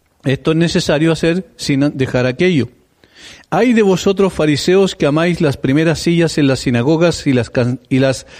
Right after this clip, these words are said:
salutaciones en las plazas. Ay de vosotros, escribas y fariseos hipócritas, que sois como sepulcros, sepulcros que no se ven,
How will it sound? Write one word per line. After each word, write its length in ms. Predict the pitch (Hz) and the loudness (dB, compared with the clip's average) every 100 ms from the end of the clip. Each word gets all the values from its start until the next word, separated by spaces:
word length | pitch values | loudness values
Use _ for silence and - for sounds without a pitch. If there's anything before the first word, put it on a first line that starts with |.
| - | -20
salutaciones 800 | - 143 143 127 120 175 175 165 | -4 -2 0 0 -2 0 0 0
en 120 | 131 | 0
las 120 | 120 110 | 0 0
plazas. 480 | 196 214 - - _ _ _ - _ - - - - | 0 0 -4 -10 _ _ _ -20 _ -20 -20 -20 -6
Ay 240 | 196 240 | 0 2
de 100 | 220 | 4
vosotros, 540 | 185 165 - 180 165 151 | 2 2 0 0 0 0
escribas 560 | 120 - 190 196 180 156 | -4 0 2 2 0 -2
y 40 | |
fariseos 540 | 147 131 120 180 180 | 0 0 0 0 0
hipócritas, 680 | 143 180 175 185 175 180 170 - - - - | -2 -2 0 0 0 0 -2 -12 -20 -16 -6
que 120 | 143 | -4
sois 340 | - 190 202 | 0 0 0
como 340 | 196 170 170 - | 0 0 0 -2
sepulcros, 920 | - 151 - 226 240 - 143 160 - _ - | -4 -2 0 2 2 0 -2 -2 -4 _ -8
sepulcros 640 | 151 131 214 175 180 185 | -4 0 0 2 0 -2
que 220 | - 139 | -4 0
no 260 | 139 165 220 | 2 4 2
se 140 | - | 2
ven, 300 | 165 180 202 | 0 0 -2